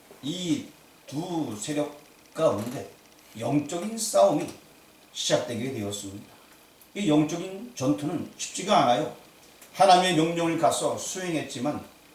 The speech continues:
잘 되지가 않습니다. 왕정 시대 때에 성경에 보게 되면 열왕기상 십팔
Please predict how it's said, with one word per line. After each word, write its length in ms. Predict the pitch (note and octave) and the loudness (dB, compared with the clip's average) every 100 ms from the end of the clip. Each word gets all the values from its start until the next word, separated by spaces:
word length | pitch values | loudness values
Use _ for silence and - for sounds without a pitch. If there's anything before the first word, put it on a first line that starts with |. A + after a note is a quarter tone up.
| - | -10
잘 240 | - B2+ | -2 -2
되지가 420 | - G#2 G#2+ A#2 | -2 -6 -4 -6
않습니다. 460 | - - A#2 C#3+ - - - - - - - - _ _ | -6 -8 -10 -12 -14 -20 -20 -20 -20 -20 -20 -20 _ _
왕정 540 | A#2+ D3 G3+ G#3 G#3 G3+ | 2 4 4 4 4 4
시대 420 | - G3 F3 - | 0 0 -2 -4
때에 480 | E3+ D#3+ F3 G3+ - | 0 2 2 0 -4
성경에 400 | - G3 F3 E3+ | -8 -4 -2 0
보게 140 | C#3 C3+ | 0 4
되면 460 | E3 - D4+ - - - - - - - - - - - | 4 4 0 -2 -6 -16 -20 -20 -20 -20 -20 -20 -20 -10
열왕기상 1000 | - F3 F3+ F3+ F3 F#3 E3+ - F3+ D#3 | -2 6 6 6 0 -4 -4 -2 -2 -2
십팔 540 | - - - F#3 E3+ | -4 -6 -8 -8 -8